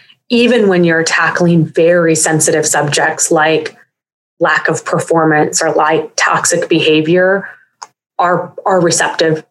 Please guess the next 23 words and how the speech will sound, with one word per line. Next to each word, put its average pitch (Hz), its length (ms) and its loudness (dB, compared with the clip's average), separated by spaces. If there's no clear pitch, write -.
More, 208 380 2
more 196 220 2
people 156 460 0
than 160 240 2
not 143 360 0
are 156 180 2
receptive 156 580 0
and 151 180 2
want 151 280 0
to 160 80 -2
change 151 440 2
and, 151 240 0
and 160 220 2
want 156 280 0
to 165 80 -2
grow 151 360 2
and, 151 240 0
and 151 180 2
do 156 140 2
better 147 260 0
and 147 160 0
be 156 120 2
better. - 440 -2